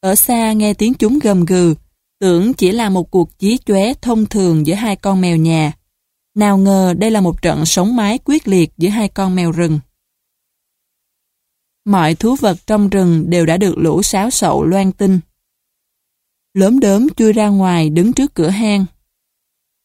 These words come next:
Mấy con cà cưỡng bay đến đậu ngọn cây. Lũ bò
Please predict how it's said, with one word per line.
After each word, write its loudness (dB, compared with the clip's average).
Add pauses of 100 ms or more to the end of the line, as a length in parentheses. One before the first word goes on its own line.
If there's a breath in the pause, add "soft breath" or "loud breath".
(180)
Mấy 0
con -2
cà 0
cưỡng 0
bay 0
đến 0
đậu -2
ngọn -2
cây. 0 (1120)
Lũ 2
bò 2